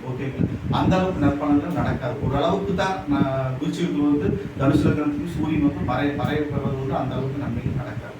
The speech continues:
ஓகேங்களா? இது மாதிரி ஒரு, ஒரு மீடியமான பலாபலன்கள் மட்டுமே நடக்கும். ஓகேங்களா?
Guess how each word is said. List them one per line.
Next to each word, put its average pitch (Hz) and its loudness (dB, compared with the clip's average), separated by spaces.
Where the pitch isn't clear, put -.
ஓகேங்களா? - 0
இது 143 4
மாதிரி 170 6
ஒரு, 143 2
ஒரு 135 -2
மீடியமான 180 6
பலாபலன்கள் 143 2
மட்டுமே 143 2
நடக்கும். 113 -8
ஓகேங்களா? 117 -6